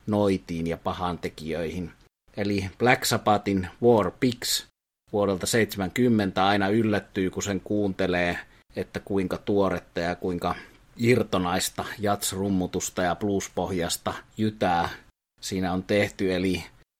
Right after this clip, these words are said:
jos sanotuksen lisäksi pari sanaa musiikista, niin tämähän on kappale, jonka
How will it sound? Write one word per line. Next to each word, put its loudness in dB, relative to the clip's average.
jos 2
sanotuksen 2
lisäksi 2
pari 4
sanaa 2
musiikista, 0
niin -2
tämähän -2
on -2
kappale, 2
jonka 0